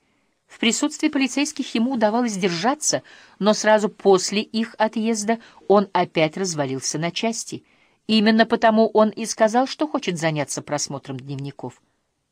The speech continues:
Удалившись от жены в свою берлогу, он мог спрятать там все свои тяжкие переживания. Во всяком случае, он так думал. Но в трудных ситуациях, рассуждал про себя Нэн,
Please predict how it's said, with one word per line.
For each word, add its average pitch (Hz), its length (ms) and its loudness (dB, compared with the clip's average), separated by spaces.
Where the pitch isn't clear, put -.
Удалившись 160 640 0
от 156 100 0
жены 151 240 -4
в 180 60 -8
свою 156 220 -2
берлогу, 151 460 -2
он 135 120 -4
мог 139 180 -8
спрятать 151 480 -6
там 151 200 -6
все - 220 -4
свои 151 240 -2
тяжкие 160 360 -2
переживания. 175 680 -2
Во 143 80 -4
всяком 131 300 -8
случае, 143 320 -8
он 143 80 -8
так 156 260 -6
думал. 151 540 -6
Но 208 400 4
в - 80 -12
трудных 170 380 0
ситуациях, 143 600 -4
рассуждал 151 480 0
про 151 120 -6
себя 156 280 0
Нэн, 147 260 -2